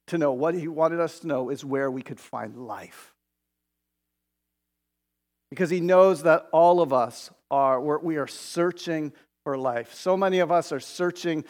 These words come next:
for relationships or, or our career or accomplishments or whatever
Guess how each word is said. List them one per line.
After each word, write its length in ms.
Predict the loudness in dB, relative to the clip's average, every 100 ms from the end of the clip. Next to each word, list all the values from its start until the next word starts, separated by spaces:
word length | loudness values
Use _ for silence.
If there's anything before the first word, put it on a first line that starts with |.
| -18 _
for 160 | 0 2
relationships 1000 | 2 0 4 4 2 -6 -6 -4 -4 -8 _ _ _
or, 260 | 0 0
or 380 | 2 2 2 2 -4 -4
our 180 | -2
career 560 | -2 -6 0 4 6 6
or 240 | 6 2
accomplishments 920 | 0 -6 -2 -2 -2 -6 -4 -6 -4
or 120 | -4 -2
whatever 600 | 4 6 6 6 -2